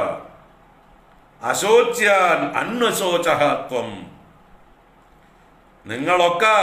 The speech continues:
ദുഃഖിക്കേണ്ടാത്ത വിഷയങ്ങളെ കുറിച്ച് ദുഃഖിക്കുന്നു. വാസ്തവത്തിൽ ഇവിടെ ഒരു കാര്യവും ദുഃഖം അർഹിക്കുന്നില്ല.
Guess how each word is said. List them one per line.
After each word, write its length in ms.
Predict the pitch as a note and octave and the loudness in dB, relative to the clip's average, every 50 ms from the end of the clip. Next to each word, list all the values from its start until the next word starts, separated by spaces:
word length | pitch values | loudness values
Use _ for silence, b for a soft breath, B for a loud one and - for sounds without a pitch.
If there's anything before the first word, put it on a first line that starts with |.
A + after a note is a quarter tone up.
| F3 - D#3+ | 2 2 0
ദുഃഖിക്കേണ്ടാത്ത 920 | E3 E3 E3 - A#3+ - - A3 A3 A3 A3 A3 A3+ A3 A3+ A3+ A3+ A3+ A3+ A3+ | -2 -2 -2 -2 -4 -2 0 0 0 0 2 2 2 2 2 2 2 0 0 0
വിഷയങ്ങളെ 580 | A3+ - - A#3 C4 B3+ B3 A#3+ A#3 A3+ A3 G#3+ G3+ | 0 2 2 2 2 2 2 0 0 2 2 0 0
കുറിച്ച് 360 | G#3 G3 G3 F#3+ F#3 F3+ F#3 | 0 -2 -4 -4 -4 -4 -4
ദുഃഖിക്കുന്നു. 760 | F3+ E3 E3 E3 E3 A3 A3 - - F#3 F3+ F3 E3+ D#3+ D3+ C#3+ B2 - B B B B B B - | -4 -2 -4 -4 -4 -6 -6 -4 -4 -4 -4 -2 -4 -4 -4 -4 -4 -8 B B B B B B -6
വാസ്തവത്തിൽ 760 | G#2 A#2+ C#3+ G3 - - - A3+ A3 G#3+ G#3+ G#3+ G#3+ G3 F#3+ | -2 0 0 0 0 0 0 2 2 2 2 0 -2 -4 -2
ഇവിടെ 520 | F#3+ F#3 F3+ F3+ F3 E3+ D#3 C#3 - - B2+ C#3 E3 | -2 0 2 4 4 4 2 2 -2 -4 -4 -2 0
ഒരു 160 | F#3 A#3+ C4 C4 B3+ | 0 2 2 2 4
കാര്യവും 460 | B3 A#3+ A#3+ A#3 A#3 G#3+ G#3+ G#3+ G#3 F#3 - F3 | 4 4 2 2 0 0 0 0 -2 -2 -2 -4
ദുഃഖം 400 | F#3 F3+ F3+ F3+ G#3 G3+ G3 F3+ | -4 -4 -2 0 0 0 2 2
അർഹിക്കുന്നില്ല. 760 | E3+ E3+ E3+ D#3+ F3+ - - F3 E3+ E3 E3 D#3+ D3+ D#3 D#3 | -2 -2 -2 -2 -6 -6 -6 -8 -6 -4 -6 -6 -2 0 2